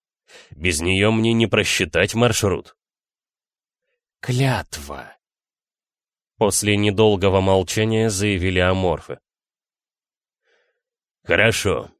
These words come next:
наклонил голову мастер душ. "Клянусь самой своей сутью, душой и жизнью после получения нужной для расчётов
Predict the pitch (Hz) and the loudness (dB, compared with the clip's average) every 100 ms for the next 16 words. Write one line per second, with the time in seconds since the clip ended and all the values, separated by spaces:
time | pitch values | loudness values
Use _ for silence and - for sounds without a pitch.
0 | _ _ _ _ _ _ - 85 87 95 | _ _ _ _ _ _ -6 -4 0 2
1 | 98 92 82 110 117 107 104 95 - 98 | 2 0 0 2 2 2 2 0 0 -2
2 | 92 78 65 - _ _ _ _ _ _ | -2 -4 -10 -16 _ _ _ _ _ _
3 | _ _ _ _ _ _ _ _ 80 90 | _ _ _ _ _ _ _ _ -2 2
4 | 123 127 - - 123 127 123 - 117 123 | 4 4 2 2 2 4 2 2 2 2
5 | 120 113 - 120 131 123 107 127 101 113 | 4 2 0 0 0 -2 -2 -2 0 -2
6 | - - 120 127 123 - 120 113 82 90 | -2 0 0 2 0 -2 -2 0 0 -2
7 | 127 120 117 131 117 117 110 113 101 113 | 0 0 2 0 2 2 2 0 0 0
8 | 110 113 120 117 113 117 113 107 113 90 | 0 0 2 2 2 2 2 2 0 2
9 | 104 107 - - 113 104 | 2 2 0 0 0 0